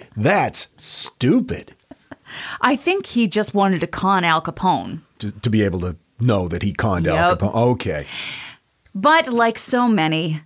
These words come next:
Speaker 2: Victor's undoing would be at the hands of a scorned woman.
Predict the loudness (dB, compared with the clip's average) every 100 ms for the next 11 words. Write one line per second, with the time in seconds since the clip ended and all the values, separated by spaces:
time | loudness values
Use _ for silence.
0 | _ _ _ -2 0 2 2 2 4 4
1 | 4 2 2 0 -2 0 0 0 -2 -2
2 | 0 2 2 0 -2 -4 -4 0 2 2
3 | 0 0 0